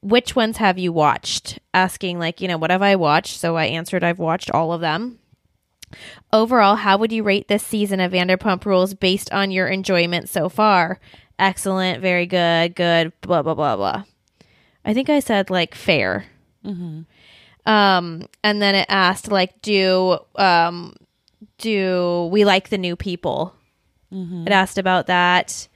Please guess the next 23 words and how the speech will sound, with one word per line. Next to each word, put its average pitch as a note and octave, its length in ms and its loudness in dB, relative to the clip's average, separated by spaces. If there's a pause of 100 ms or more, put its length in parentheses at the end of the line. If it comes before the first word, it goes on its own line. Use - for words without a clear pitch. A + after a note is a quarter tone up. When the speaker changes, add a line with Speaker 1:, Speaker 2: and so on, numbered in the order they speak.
(120)
Speaker 2:
What'd F#3+ 180 -10
you E3+ 40 -16
say? F#3+ 260 -14
Speaker 1:
I G3+ 60 0
said F#3+ 200 -2
no, E3+ 460 -2 (140)
Speaker 2:
<laughs> - 160 -20
Speaker 1:
that - 760 -8
I F3+ 80 -2
don't. D3+ 480 -6 (300)
And G3+ 100 4
they G3 80 4
said, F#3 240 0
"Why?" E3 540 2 (1000)
And G3+ 140 2
I F#3 100 2
said, F3+ 360 0
um, F3 640 -4
"Because G3 280 2
of F#3 120 0
their F3+ 120 4
problematic F3 720 0
tweets." - 640 -6